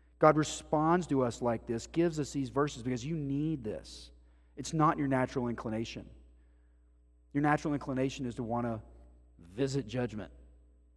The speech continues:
kinda like on the Philistines and the, the Moabites and the others that the people of God are kinda like, "Yeah, they deserve that." God's like, "No, I'm interested in your heart. Where are you with me?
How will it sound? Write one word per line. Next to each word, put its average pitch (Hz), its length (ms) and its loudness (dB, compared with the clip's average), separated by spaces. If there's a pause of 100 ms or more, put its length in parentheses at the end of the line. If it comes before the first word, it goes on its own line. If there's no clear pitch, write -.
kinda 147 200 -2
like 127 160 2
on 127 80 0
the 120 80 -2
Philistines 113 580 -4
and 101 140 -8
the, 95 160 -8 (760)
the 110 80 -12
Moabites 117 680 0
and 95 200 -12 (120)
the 120 120 -2
others 127 300 0
that 104 160 -6
the - 80 -10
people 110 240 -6
of 98 60 -8
God 110 120 -2
are 107 60 -2
kinda 110 200 -6
like, 104 200 -6
"Yeah, 180 320 -2
they 170 120 -4
deserve 180 380 -6
that." 87 220 -8 (320)
God's 147 220 2
like, 131 120 2
"No, 175 180 2
I'm 196 160 4
interested 180 380 -4
in 135 60 -6
your 117 240 -2
heart. 104 340 -4 (420)
Where 196 200 6
are 190 100 2
you 147 260 -2
with 127 200 0
me? 107 280 -10